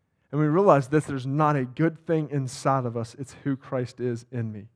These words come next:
So in this, Jesus gives you his righteousness.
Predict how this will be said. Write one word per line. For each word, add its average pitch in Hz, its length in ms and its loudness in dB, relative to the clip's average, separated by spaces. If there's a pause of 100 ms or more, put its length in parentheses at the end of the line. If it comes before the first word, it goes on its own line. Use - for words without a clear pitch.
(760)
So 196 120 6
in 196 200 4
this, 151 360 0 (120)
Jesus 160 500 -4
gives 143 380 2
you 143 300 0
his 117 340 -2
righteousness. 117 960 -6